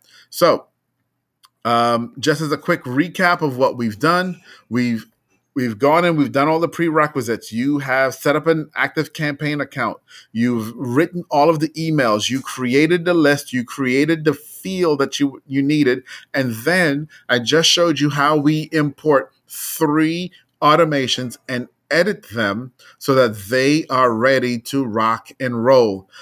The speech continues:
The last thing I want to remind you of, though, which I did forget on that last one, is make sure that you make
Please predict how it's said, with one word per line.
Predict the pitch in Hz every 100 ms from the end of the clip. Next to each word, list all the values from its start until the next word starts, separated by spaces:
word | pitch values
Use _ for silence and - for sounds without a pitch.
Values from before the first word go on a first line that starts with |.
| -
The | 117
last | 113 123 131
thing | - 147
I |
want | 131 135
to |
remind | 135 127 123 127 139 131
you | 127 110
of, | 107 107
though, | 104
which | 110 107 -
I | 90 104
did | 104 113
forget | 117 113
on | 113 110
that | 110 -
last | 107 113 127 -
one, | 104 92 92 _ _
is | - 139 113 104 - - _ -
make | 107 120 135 139
sure | - 165 160 127 131 - _
that | 117 117 113
you | 120
make | 110 110 113 117 113